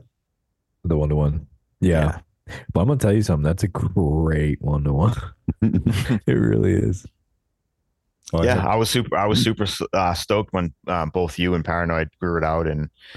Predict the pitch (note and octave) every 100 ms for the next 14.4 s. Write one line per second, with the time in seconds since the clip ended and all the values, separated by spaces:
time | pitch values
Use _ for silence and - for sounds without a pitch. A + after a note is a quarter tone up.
0 | - - _ - E3 D#3+ D#3 - B1+ -
1 | - _ - F#2+ D#2 G2 F#2+ E2 D#2+ -
2 | A2+ G#2 F#2+ E2+ D#2+ F2 F#2 D#2 - -
3 | D#2+ - E2+ D#2+ D#2+ E2 D#2 E2 E2+ E2
4 | - - E2 - E2 - - F2 E2+ E2
5 | E2 E2 D#2+ D#2 E2+ E2+ E2+ D#2 - -
6 | - - F2+ F#2+ F#2+ G#2 F2 F#2 E2+ F2+
7 | F#2+ E2+ E2+ F2 G#2+ F#2+ - G#2 F#2 E2+
8 | F2+ F2+ - E2+ E2 - F2 E2+ D#2+ D2
9 | E2 D#2+ D#2 D#2 F2 F2 - D#2 - -
10 | G2+ G2+ F#2+ D2+ E2+ E2+ D#2+ D#2+ D#2 D2+
11 | C#2+ C#2 C2+ - - - - _ - F#2
12 | G#2 D2+ - _ _ _ _ _ _ _
13 | _ A#2+ G#2+ G#2 F#2 F2 G2 D#2 D2 D#2
14 | - - C2+ G1+